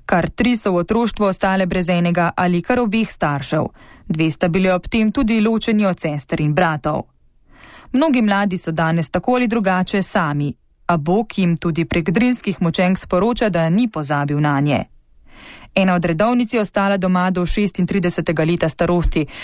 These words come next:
V tem času se je verjetno pogosto spraševala, kakšna bo njena pot, kaj ji je namenjeno.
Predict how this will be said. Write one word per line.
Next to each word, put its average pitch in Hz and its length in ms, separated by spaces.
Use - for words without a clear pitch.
V - 40
tem 262 160
času 262 300
se 226 100
je 254 60
verjetno 240 320
pogosto 226 420
spraševala, 208 600
kakšna 220 400
bo 202 120
njena 190 240
pot, 185 380
kaj 254 280
ji 185 100
je 151 100
namenjeno. 151 600